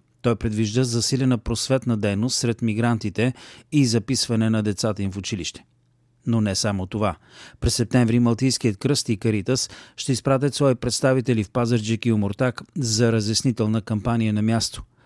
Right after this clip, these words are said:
както и за да разберат каква помощ би могла да бъде оказана на място. Ако тези хора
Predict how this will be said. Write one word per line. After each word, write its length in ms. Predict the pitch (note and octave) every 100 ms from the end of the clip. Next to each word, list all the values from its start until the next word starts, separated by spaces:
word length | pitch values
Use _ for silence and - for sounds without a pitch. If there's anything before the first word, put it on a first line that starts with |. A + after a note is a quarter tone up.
| _
както 260 | C#3+ - C#3
и 60 |
за 140 | A2+ A#2
да 120 | A2+
разберат 400 | G#2+ A#2 C3 -
каква 300 | A#2+ C#3 B2+
помощ 420 | D3 C3 A#2+ G#2
би 100 | B2
могла 300 | A#2 A2 A2+
да 80 | G#2
бъде 160 | A2+
оказана 480 | G#2 - G#2+ F#2 F2
на 100 | D#2+
място. 380 | D#2+ - - - - _ _ _ _ - - -
Ако 200 | - A2+
тези 240 | A#2 A#2 A2+
хора 280 | C3+ C3+